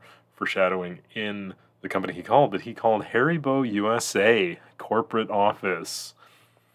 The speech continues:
to find out how they pronounce the name of their candy, and it is officially Haribo. I don't think anybody really had a question about that except me. I think I might be the only person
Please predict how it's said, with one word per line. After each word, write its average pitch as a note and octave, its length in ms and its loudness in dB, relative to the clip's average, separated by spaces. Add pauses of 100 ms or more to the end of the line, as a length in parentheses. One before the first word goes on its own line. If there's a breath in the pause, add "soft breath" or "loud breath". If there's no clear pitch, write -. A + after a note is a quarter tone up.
(480 soft breath)
to - 140 -6
find G#2+ 420 0
out F#2+ 300 0 (260 loud breath)
how G#2 280 2
they G2 120 -2
pronounce F2 500 -6
the F#2+ 100 -10
name F2 320 -10
of E2+ 200 -12
their D#2+ 340 -6 (240 soft breath)
candy, G#2+ 480 -2
and F2 200 -6
it F#2 120 -2
is G#2+ 540 -4
officially B2+ 720 0 (100)
Haribo. G2 680 0
I G2 80 4
don't C3 160 6
think G#2+ 160 2
anybody F2+ 320 -4
really F2 200 -10
had F2+ 140 -8
a E2+ 40 -12
question - 440 -6
about F2 260 0
that E2 160 0
except F#2 400 -4
me. E2+ 320 -14 (160)
I G#2+ 60 0
think G#2 180 0
I G#2 40 6
might F#2+ 200 0
be G2 100 -6
the F2 160 -8
only F#2+ 240 -6
person F2 560 -8